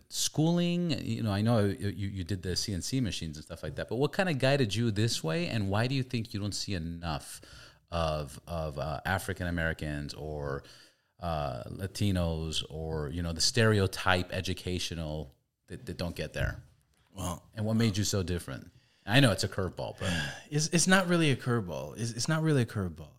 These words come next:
Speaker 2: It's, it's more along the lines of the weight of the answer,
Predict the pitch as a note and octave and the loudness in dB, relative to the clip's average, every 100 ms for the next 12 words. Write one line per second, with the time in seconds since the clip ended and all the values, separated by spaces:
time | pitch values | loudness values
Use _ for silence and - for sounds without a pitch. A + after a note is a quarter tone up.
0 | G#2+ A2 A#2+ B2 - B2+ D3 D3 C#3 B2 | -10 -6 -2 0 4 6 6 6 6 4
1 | A#2+ A2+ G#2 G#2 G#2 G2+ F#2+ - G2+ G2 | 2 2 0 0 0 -2 -4 -6 -6 -6
2 | F#2+ F#2+ F2+ - _ G#2+ G#2 F#2 G2 G2 | -4 -6 -8 -14 _ -14 -10 -8 -4 -4
3 | F#2+ F2+ F2+ F2+ F#2 G2 F#2 - F#2 | -6 -8 -10 -8 -4 -2 -2 -6 -8